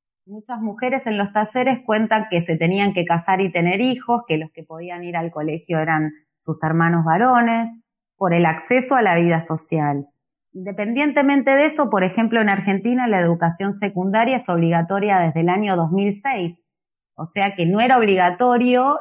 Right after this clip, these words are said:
eh, cuando estas mujeres tenían la edad para realizarla.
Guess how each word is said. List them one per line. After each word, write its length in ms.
eh, 260
cuando 260
estas 260
mujeres 560
tenían 360
la 80
edad 260
para 220
realizarla. 880